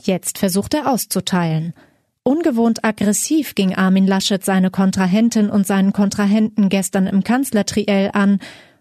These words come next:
Heute hat er nachgelegt und erneut Olaf Scholz attackiert, den Umfrageanführer. Scholz sei deutlich staatsmännischer und kanzlerischer aufgetreten? Von wegen,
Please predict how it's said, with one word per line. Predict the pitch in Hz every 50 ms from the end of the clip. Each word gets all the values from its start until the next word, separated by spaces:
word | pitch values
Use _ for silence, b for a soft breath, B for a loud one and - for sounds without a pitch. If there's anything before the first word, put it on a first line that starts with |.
| B -
Heute | 226 220 202 196 - 233 226 208
hat | 233 -
er | 233 262
nachgelegt | 285 311 254 156 - - 196 170 170 170 165 - - - - - _ _ _ -
und | 220 214 214 -
erneut | - 240 247 294 330 330 330 - -
Olaf | 226 226 214 214 208
Scholz | - - - 202 196 190 - -
attackiert, | - 190 185 - 185 180 - - 196 190 185 185 - B B B B B B B
den | - 294 294
Umfrageanführer. | - 220 196 175 - - 185 170 165 175 175 - 180 175 165 - - 185 170 165 170 170 170 180 - _ _ _ _ _ _ _ _ _ _ _
Scholz | - - - 196 190 190 190 - -
sei | 190 180 180 170
deutlich | - 185 196 240 240 - 202 196 - -
staatsmännischer | - - 185 185 233 240 - - 214 208 208 202 196 - 208 190 -
und | 202 185 - -
kanzlerischer | - 185 185 240 - - 269 240 208 220 - - 190 -
aufgetreten? | - 196 190 - - 294 - - - 269 269 269 - 311 330 339 - b b b b b b b b
Von | b - - 240 220 208 202 170
wegen, | 170 220 240 254 240 208 190 185 185 165